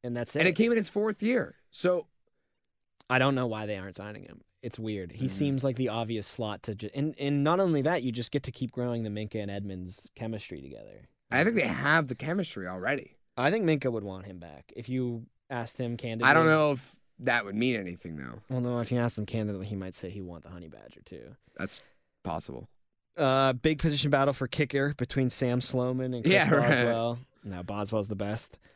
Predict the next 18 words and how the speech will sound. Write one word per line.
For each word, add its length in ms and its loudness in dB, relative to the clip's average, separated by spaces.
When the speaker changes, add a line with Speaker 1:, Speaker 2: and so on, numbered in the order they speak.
Speaker 1:
Uh, 320 2
any 220 -2
nerves 300 -2
about 220 -2
Presley 280 -2
Harvin 320 -2
at 60 -2
all 160 0
this 180 -4
year? 300 -2
Just 180 -4
give 120 4
him 120 6
one 140 6
more 120 6
year, 60 6
Speaker 2:
Considering, 260 6
Speaker 1:
right? 280 2